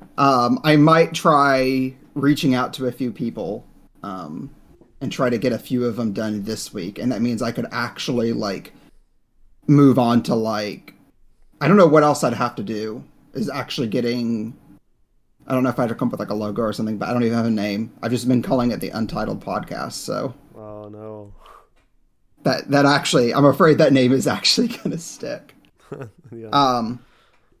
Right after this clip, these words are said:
Speaker 2: That's
Speaker 1: but
Speaker 2: actually
Speaker 1: my
Speaker 2: funny. <laughs> I couldn't think of a name, so it's officially the Untitled Podcast.
Speaker 1: Yeah, that's what I, I, I did with, uh, Fe-, Fierce. He wanted me to call him Fierce during the interview. Um,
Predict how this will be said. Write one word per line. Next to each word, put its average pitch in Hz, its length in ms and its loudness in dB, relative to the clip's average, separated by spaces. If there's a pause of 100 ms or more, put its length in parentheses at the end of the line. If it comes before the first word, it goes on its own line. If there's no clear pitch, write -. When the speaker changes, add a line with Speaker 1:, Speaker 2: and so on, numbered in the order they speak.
(260)
Speaker 2:
That's 151 240 -6
Speaker 1:
but 160 80 2
Speaker 2:
actually 156 180 2
Speaker 1:
my 143 540 4 (380)
Speaker 2:
funny. 131 400 -12
<laughs> - 100 -20
I 120 100 -6
couldn't 127 320 -12
think 123 160 -14
of 120 80 -16
a 120 60 -14
name, 117 340 -14
so 117 140 -18
it's 110 160 -18
officially 120 560 -18
the 120 200 -20
Untitled 120 680 -20
Podcast. - 460 -20 (720)
Speaker 1:
Yeah, 180 340 2
that's 165 180 2
what 202 80 4
I, 170 240 4
I, 143 480 2 (120)
I 147 40 -2
did 135 200 -2
with, 127 420 -4
uh, 120 520 -6 (600)
Fe-, 170 340 -2
Fierce. 156 400 0
He 151 80 2
wanted 139 200 4
me 139 100 6
to 131 80 2
call 131 180 -2
him 120 80 -2
Fierce 120 340 -6
during 117 500 -6
the 120 220 -8
interview. 110 460 -8 (260)
Um, 117 460 -6